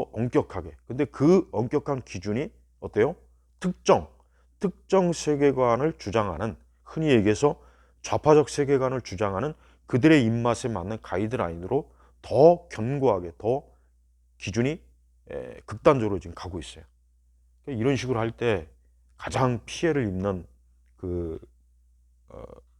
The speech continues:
부류가 어디겠습니까? 우리 기독교. 뭐 예를 들면 뭐 간음하지 말지니라, 뭐 도적질하지 말지니라, 뭐 거짓말하지 말지니라.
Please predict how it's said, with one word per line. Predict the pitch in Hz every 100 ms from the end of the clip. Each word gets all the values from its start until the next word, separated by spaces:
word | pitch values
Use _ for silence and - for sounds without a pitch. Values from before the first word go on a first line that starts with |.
| -
부류가 | 107 95 107 -
어디겠습니까? | 87 90 90 - - - _ _ -
우리 | 98
기독교. | - - 92 - - _ _ _ _ _ _ _
뭐 | - 123
예를 | 151 170
들면 | 139 107 78 -
뭐 | 85
간음하지 | - 127 131 113
말지니라, | 110 78 113 87 78 65 _ _ _ -
뭐 | -
도적질하지 | - 101 98 101 98 101
말지니라, | 76 - 90 82 78 _ _ _ _ _ _ _ _
뭐 | 90 -
거짓말하지 | 110 107 107 92 92 92
말지니라. | 73 - 92 87 78